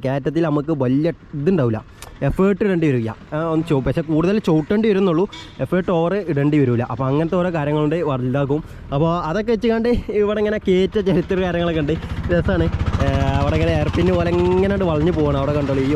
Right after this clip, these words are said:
ഓട്ടർച്ച ഇങ്ങനെ പോയിട്ട് ഇങ്ങനെ പോവും. അപ്പോൾ ഒരു കയറ്റാണ്, കുത്തനുള്ള ഒരു കയറ്റം പോലെയാണ്. ഏ, നമുക്ക് വരുമ്പോൾ ഒരു ബാലൻസ് കിട്ടാത്ത പോലെ ഒരു, ഒരു രസമാണ് സംഭവം. ഈ പാലുണ്ടാക്കിയ ഡേറ്റ് ഇവിടെ ഉണ്ട് ട്ടോ, ആയിരത്തി തൊള്ളായിരത്തി അഞ്ച്, ആയിരത്തി തൊള്ളായിരത്തി അമ്പത്തി മൂന്ന് എന്ന് കാണിച്ചിട്ടുണ്ട്. അത് എന്താ സംഭവം എന്നറിയാം, എൻ്റെ ഏതെങ്കിലുമൊക്കെ ഒന്ന്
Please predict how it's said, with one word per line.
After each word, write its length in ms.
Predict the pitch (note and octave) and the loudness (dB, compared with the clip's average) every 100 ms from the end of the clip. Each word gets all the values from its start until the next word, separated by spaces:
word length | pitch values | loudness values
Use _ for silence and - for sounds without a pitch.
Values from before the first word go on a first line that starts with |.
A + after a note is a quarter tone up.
| C#3+ | 0
ഓട്ടർച്ച 220 | C#3+ F3+ D#3 | -2 0 0
ഇങ്ങനെ 180 | D#3 D#3 | 0 0
പോയിട്ട് 200 | C#3+ D#3 D#3+ | 0 0 0
ഇങ്ങനെ 320 | C#3 C#3 D3 C3+ | 2 0 0 -2
പോവും. 200 | C3+ D3+ - C3+ | 0 0 -2 -2
അപ്പോൾ 140 | D3 | 2
ഒരു 100 | D#3+ E3+ - | 2 2 0
കയറ്റാണ്, 380 | D#3 F3 F#3 D3+ D3+ | -2 -2 -2 -2 -2
കുത്തനുള്ള 360 | - G#3 G#3+ G#3+ | -2 0 2 0
ഒരു 60 | F3+ | -2
കയറ്റം 260 | E3 G3 E3+ | -2 -2 0
പോലെയാണ്. 300 | E3 C#3+ C3 - - - C3+ | 2 2 0 0 0 0 0
ഏ, 40 | D3+ D#3 | 0 2
നമുക്ക് 300 | D3 D#3 F3 F3 E3 | 0 2 2 2 2
വരുമ്പോൾ 300 | D#3 E3 F3 | 2 2 2
ഒരു 60 | F#3 D3+ | 0 0
ബാലൻസ് 280 | D3 D#3+ F3 | 0 0 0
കിട്ടാത്ത 240 | D3 D3+ D3+ | -2 0 0
പോലെ 140 | D3 G3 | 0 0
ഒരു, 120 | A#3+ A3+ C#3+ - - - - | 0 -2 -6 -10 -10 -10 -6
ഒരു 100 | C#3+ F3 | -4 -2
രസമാണ് 380 | E3 A3 G#3+ G#3+ | 0 0 0 0
സംഭവം. 260 | D#3+ A#2+ A2 - | 0 -2 -4 -6
ഈ 20 | C#3 C#3+ | -4 -2
പാലുണ്ടാക്കിയ 540 | B2+ C#3+ C3+ C3 C3+ B2 | 0 0 0 0 0 0
ഡേറ്റ് 320 | A#2 A#2 D3+ | 0 0 -2
ഇവിടെ 120 | C3 A2+ | 0 0
ഉണ്ട് 120 | G#2+ | -2
ട്ടോ, 80 | A#2 A2 | -4 -4
ആയിരത്തി 240 | A#2+ B2+ C3 | -4 -2 0
തൊള്ളായിരത്തി 400 | A#2+ A#2+ A#2 C3+ | 2 2 0 0
അഞ്ച്, 240 | A2 A2 B2 A#2 | -2 0 0 -2
ആയിരത്തി 240 | A2 B2+ B2 | -4 -6 -4
തൊള്ളായിരത്തി 380 | A#2 A#2+ A2+ B2 | -2 -2 0 -2
അമ്പത്തി 280 | G#2+ A#2 C3 A#2+ | 0 -2 0 0
മൂന്ന് 200 | A#2+ B2+ | 2 2
എന്ന് 80 | C3 | 0
കാണിച്ചിട്ടുണ്ട്. 360 | A2 G#2+ A2 A2 A#2+ B2 | -2 -4 -6 -8 -8 -6
അത് 140 | A#2+ | -4
എന്താ 140 | A#2 B2 A#2+ | -2 -2 -2
സംഭവം 240 | G#2+ C3+ | -2 -2
എന്നറിയാം, 300 | B2+ A2 A2 A#2+ | -2 -4 -6 -6
എൻ്റെ 180 | A#2 A#2+ B2 A#2+ | -6 -4 -2 -2
ഏതെങ്കിലുമൊക്കെ 400 | B2 C3+ C#3 C3 | -2 -2 -2 0
ഒന്ന് 140 | C3+ | 0